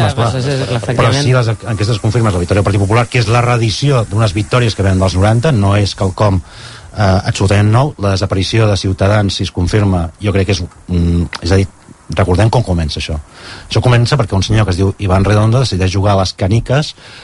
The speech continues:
Speaker 1: amb, eh, amb el, amb el Rodríguez, eh, amb el, amb el cap de gabinet de la Díaz Ayuso, i aquest joc comença a Múrcia, comença a Múrcia amb una moció de censura que es munta per refutar Ciutadans abans d'unes eleccions generals.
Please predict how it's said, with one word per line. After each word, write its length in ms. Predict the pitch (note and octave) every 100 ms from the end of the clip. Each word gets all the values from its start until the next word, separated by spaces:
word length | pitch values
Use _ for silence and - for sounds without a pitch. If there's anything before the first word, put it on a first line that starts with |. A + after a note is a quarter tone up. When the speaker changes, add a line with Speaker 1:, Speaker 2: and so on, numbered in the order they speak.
| - -
Speaker 1:
amb, 420 | G2+ A2+ C#3+ -
eh, 40 |
amb 680 | F#2 F2 E2+ E2 E2 G2+ F2
el, 400 | F2 E2+ E2+ E2+
amb 140 | F#2 F2
el 80 |
Rodríguez, 460 | E2+ F2 G2+ F2+ D2+ -
eh, 80 | A2+
amb 160 | B2
el, 380 | E2 E2 E2 E2+ -
amb 120 | E2
el 60 | E2
cap 120 | F2
de 100 | F#2+
gabinet 320 | F#2 F2+ F#2
de 120 | G#2+
la 120 | G2+ F2
Díaz 260 | G2+ F#2
Ayuso, 480 | G2 A2+ - B2+ D3 - - - - -
i 120 | A#2
aquest 200 | G#2 A2
joc 140 | F#2+ G2+
comença 380 | B2 A2+ - A2
a 20 |
Múrcia, 560 | A2+ B2 - A2+ D3 - - - - -
comença 360 | G#2+ G2 G#2+ C3
a 20 |
Múrcia 280 | A#2 A2+ G#2
amb 80 | F#2+
una 100 | B2
moció 220 | B2+ A#2+
de 60 | G#2+
censura 400 | A2 - B2 D3+ _
que 100 | - B2
es 140 | -
munta 540 | B2 D3 C#3+ A#2 C#3 C#3+ _ - _ -
per 100 | A2+
refutar 320 | A2 G#2+ A2+
Ciutadans 380 | C#3 A2 G2+ A2
abans 140 | A2+ G2+
d'unes 180 | F#2+
eleccions 320 | F2 E2+ F2+ D#2+
generals. 460 | D#2 D2 D2 -